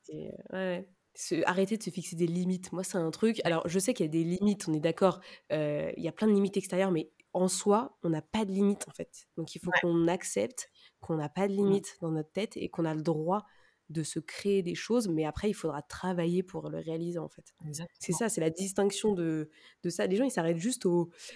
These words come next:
Speaker 1: tu sais, hem, à la partie matérielle, à tout ce qui est, heu, extérieur, mais en fait, en eux, ils arrivent déjà pas à se libérer des limites qu'ils se sont créées.
Speaker 2: C'est ça.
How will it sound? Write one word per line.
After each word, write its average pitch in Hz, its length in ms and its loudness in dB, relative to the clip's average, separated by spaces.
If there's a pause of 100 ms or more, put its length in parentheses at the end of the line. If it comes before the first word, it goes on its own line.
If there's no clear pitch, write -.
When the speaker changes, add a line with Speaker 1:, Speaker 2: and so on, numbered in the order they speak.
(300)
Speaker 1:
tu - 140 -10
sais, 262 240 4
hem, 160 580 2 (360)
à 175 100 2
la 170 120 4
partie 190 420 2
matérielle, 202 800 4 (380)
à 175 100 0
tout 240 180 -2
ce - 80 -2
qui 208 360 2
est, 170 120 8
heu, - 60 0
extérieur, 214 520 2
mais 175 80 4
en 165 60 0
fait, 247 140 0 (100)
en 180 160 6
eux, 220 100 4
ils 208 120 2
arrivent 170 160 0
déjà 175 240 2
pas 214 220 0
à 180 100 2
se - 200 -2
libérer 196 720 2 (640)
des 175 140 4
limites 202 320 4
qu'ils 196 120 -2
se 180 120 -2
sont 196 160 -2
créées. 175 320 -4
Speaker 2:
C'est 180 80 -2
ça. 139 280 2